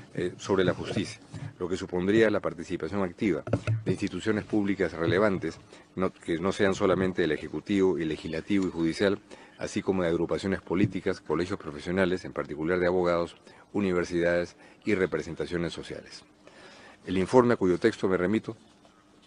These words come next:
contiene una serie de recomendaciones, dentro de las cuales destaco aquí de manera breve las nueve siguientes. Primero,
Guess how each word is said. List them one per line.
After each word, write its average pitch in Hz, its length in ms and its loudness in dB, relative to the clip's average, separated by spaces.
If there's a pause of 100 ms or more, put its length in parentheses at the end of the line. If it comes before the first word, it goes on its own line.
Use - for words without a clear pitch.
(140)
contiene 104 340 2
una 95 140 0
serie 104 280 4
de 101 60 6
recomendaciones, 85 760 -2
dentro 87 220 0
de 82 80 2
las 80 120 -2
cuales 98 400 0 (360)
destaco 98 400 2
aquí 104 220 2
de 95 100 6
manera 95 360 4
breve 104 340 2 (380)
las 85 160 2
nueve 104 280 4
siguientes. 73 560 -6 (380)
Primero, 92 400 0